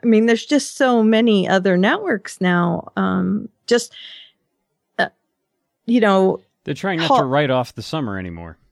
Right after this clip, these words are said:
Speaker 1: Right. True Blood, Halt and Catch Fire, all these other shows are happening.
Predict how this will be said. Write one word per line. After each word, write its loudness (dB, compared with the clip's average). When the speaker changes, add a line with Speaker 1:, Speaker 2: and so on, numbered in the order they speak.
Speaker 1:
Right. 0
True 2
Blood, 2
Halt 0
and -6
Catch -6
Fire, 0
all 2
these 0
other -2
shows -4
are -4
happening. -6